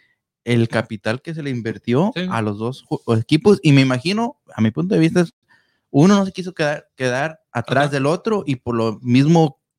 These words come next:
Speaker 1: hizo que los dos empezaran
Speaker 2: Sí, claro.
Speaker 1: a, a, a
Speaker 2: Que de hecho
Speaker 1: crecer.
Speaker 2: también eso es un ejemplo, ¿no? A los
Speaker 1: Cosa
Speaker 2: dos,
Speaker 1: que el
Speaker 2: a los
Speaker 1: Atlas
Speaker 2: dos
Speaker 1: y
Speaker 2: los
Speaker 1: Chivas no hacen,
Speaker 2: invirtieron y
Speaker 1: los dos
Speaker 2: míralos
Speaker 1: están abajo y
Speaker 2: ahorita,
Speaker 1: los,
Speaker 2: son
Speaker 1: ahí
Speaker 2: de
Speaker 1: van a
Speaker 2: los
Speaker 1: estar.
Speaker 2: mejores equipos. ¿Por qué no pensar en eso como si eres un, alguien que va a invertir en Necaxa o en San Luis?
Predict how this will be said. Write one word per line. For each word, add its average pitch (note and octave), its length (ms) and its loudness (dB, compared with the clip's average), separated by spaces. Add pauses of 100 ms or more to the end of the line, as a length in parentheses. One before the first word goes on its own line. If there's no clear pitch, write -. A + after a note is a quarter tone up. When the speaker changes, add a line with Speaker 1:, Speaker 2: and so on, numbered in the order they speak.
(120)
Speaker 1:
hizo C#3+ 280 -2
que B2 140 -2
los A2 180 -4
dos C3+ 200 -6
empezaran B2 480 -6
Speaker 2:
Sí, C3 60 -8
claro. G#2+ 240 -8
Speaker 1:
a, D2+ 360 -14
a, G#2 80 -6
a G#2 60 -10
Speaker 2:
Que F3+ 200 -4
de F#3 100 0
hecho F3+ 100 -4
Speaker 1:
crecer. F3+ 120 0
Speaker 2:
también F3+ 280 -2
eso F#3 180 -8
es F3 60 -10
un F3 120 -8
ejemplo, E3 400 -10
¿no? F3 220 -12
A D3 140 -6
los D3+ 80 2
Speaker 1:
Cosa D#3+ 140 2
Speaker 2:
dos, F#3 60 -2
Speaker 1:
que D#3 60 -2
el C#3+ 100 2
Speaker 2:
a D#3+ 100 2
los F3+ 140 2
Speaker 1:
Atlas F3 60 4
Speaker 2:
dos - 100 4
Speaker 1:
y - 40 4
Speaker 2:
los - 120 2
Speaker 1:
Chivas F3 140 6 (100)
no D3 60 4
hacen, F#3+ 140 4
Speaker 2:
invirtieron - 160 2
y - 40 2
Speaker 1:
los B2 100 4
dos C#3 60 2
Speaker 2:
míralos F3+ 240 2
Speaker 1:
están D#3 120 4
abajo C4 100 0
y - 20 0 (140)
Speaker 2:
ahorita, F3 80 2
Speaker 1:
los, A#2+ 80 0
Speaker 2:
son - 80 0
Speaker 1:
ahí - 80 0
Speaker 2:
de - 80 2
Speaker 1:
van D#3+ 60 0
a D3 80 0
Speaker 2:
los D3 120 0
Speaker 1:
estar. G#2 200 -4 (280)
Speaker 2:
mejores E3 300 -2
equipos. F3 380 -10
¿Por E3 180 -12
qué E3+ 100 -10
no F3 380 -6 (360)
pensar D#3+ 340 -4
en E3+ 100 -4
eso E3 240 -6
como C3 420 -14
si C#3+ 200 -12
eres D3 420 -12
un, D#3+ 100 -8
alguien D#3+ 180 -10
que C#3+ 100 -14
va C#3+ 40 -8
a D3+ 40 -6
invertir D#3 280 -8
en D#3+ 80 -6
Necaxa D3 380 -8
o - 20 -4
en C#3+ 40 -6
San C#3+ 100 -10
Luis? D#3 160 -10